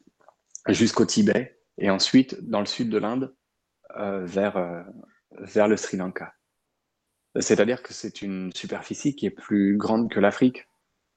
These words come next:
qui est le plus gros continent de la planète. C'est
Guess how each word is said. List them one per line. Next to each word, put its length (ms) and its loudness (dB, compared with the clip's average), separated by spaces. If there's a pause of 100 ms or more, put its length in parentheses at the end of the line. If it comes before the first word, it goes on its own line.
qui 100 0
est 40 6
le 120 0
plus 140 -2
gros 160 0
continent 380 -2
de 60 0
la 80 0
planète. 420 -2 (540)
C'est 400 -4